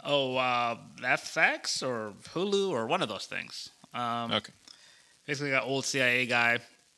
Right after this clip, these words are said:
Speaker 1: blah, blah, blah. Pretty good, uh, first episode. And another show, I think it's also on F X, Hulu or whatever, which is The Bear. Um, I don't know if I mentioned it the last time, but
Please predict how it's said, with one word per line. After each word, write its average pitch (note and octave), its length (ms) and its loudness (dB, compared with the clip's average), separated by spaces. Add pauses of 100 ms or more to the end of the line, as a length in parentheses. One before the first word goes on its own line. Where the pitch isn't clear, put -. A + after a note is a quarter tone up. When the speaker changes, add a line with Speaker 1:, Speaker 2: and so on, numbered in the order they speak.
(140)
Speaker 1:
blah, B2 120 -4
blah, G#2 140 -4
blah. G2+ 200 -6 (240)
Pretty B3+ 180 4
good, A#3+ 160 2 (320)
uh, A#2+ 180 4
first - 340 -4
episode. A2+ 480 -2 (440)
And D3 340 4 (160)
another F#3+ 420 4
show, D3+ 300 4
I C#3 60 2
think F3 200 2
it's C#3+ 120 2
also C#3+ 380 4
on A#2+ 680 -2
F B2+ 240 2
X, - 480 0 (140)
Hulu B2+ 520 -2
or A#2 80 -2
whatever, A#2 360 -2
which A#2 200 -4
is A2 120 -10
The B2+ 120 0
Bear. A#2+ 560 2 (280)
Um, A2+ 420 0 (500)
I - 40 -10
don't B2+ 100 -4
know B2 60 2
if A2+ 60 -4
I A#2+ 100 0
mentioned A#2 320 -4
it - 20 -6
the G#2+ 100 -4
last C3+ 300 4
time, A#2 260 -2
but A2+ 160 0